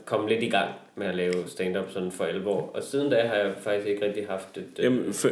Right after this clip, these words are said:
Speaker 2: altså,
Speaker 1: et, et arbejde.
Speaker 2: fordi det er jo... Er det, er det, nu, nu må du rette mig, hvis, øh, jeg tager
Speaker 1: Ja.
Speaker 2: fejl. Nu sidder jeg bare og fortæller din historie, men
Speaker 1: Ja.
Speaker 2: du flytter til København, og så den første aften, du er her,
Speaker 1: Ja.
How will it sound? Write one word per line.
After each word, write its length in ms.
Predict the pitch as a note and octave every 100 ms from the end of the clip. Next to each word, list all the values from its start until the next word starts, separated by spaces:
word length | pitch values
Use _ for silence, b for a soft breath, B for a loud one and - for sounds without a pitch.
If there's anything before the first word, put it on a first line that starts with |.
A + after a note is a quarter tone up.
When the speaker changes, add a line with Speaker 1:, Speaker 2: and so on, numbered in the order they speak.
| A#1+ A1+
Speaker 2:
altså, 200 | A#2+ B2
Speaker 1:
et, 160 | A2+ -
et 100 | -
arbejde. 360 | E2+ F#2 F#2+ F#2
Speaker 2:
fordi 300 | C3+ C3 C3+
det 100 | B2+
er 40 |
jo... 360 | A#2+ A#2+ A2+ - - - _ _ _ - - - _ - - -
Er 60 | A#2+
det, 140 | C#3+ C#3
er 40 |
det, 240 | C3+ F#2
nu, 80 | B2+ D#3
nu 160 | C#3+ D#3+
må 100 | D#3+
du 60 |
rette 160 | D3 D#3
mig, 100 | B2+
hvis, 360 | A2 A2+ -
øh, 140 | F2 D#2+
jeg 100 | E2+
tager 140 | -
Speaker 1:
Ja. 60 | A#2+
Speaker 2:
fejl. 100 | A#2+
Nu 80 | C3
sidder 180 | D3 C#3
jeg 40 |
bare 100 | C3
og 40 | B2+
fortæller 240 | C3 B2
din 200 | A#2+ A#2
historie, 380 | G#2+ G#2 G#2+ G2
men 180 | A2 A2
Speaker 1:
Ja. 60 |
Speaker 2:
du 120 | C3
flytter 260 | B2 C#3 B2+
til 100 | B2
København, 460 | B2 C3 F#3 E3 G#2+
og 80 |
så 140 | - C#3+ C#3
den 180 | C3+
første 420 | C3 - F3+ - D3
aften, 440 | B2+ - - A2+
du 100 | A2
er 140 | G#2 B2
her, 180 | C3+ A#2 B B
Speaker 1:
Ja. 140 | B2